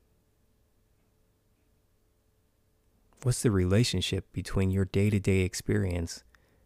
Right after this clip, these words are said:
and the truth of that, if that is true for you? But assuming you are not opposed to this, then your first step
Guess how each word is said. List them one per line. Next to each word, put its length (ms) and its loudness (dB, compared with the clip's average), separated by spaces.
and 180 0
the 80 2
truth 340 0
of 100 0
that, 280 -4
if 140 -10
that 180 0
is 120 -2
true 220 -2
for 260 -8
you? 160 -20
But 140 10
assuming 680 12
you 200 6
are 100 8
not 320 8
opposed 420 6
to 100 4
this, 460 4
then 140 8
your 200 12
first 400 12
step 380 8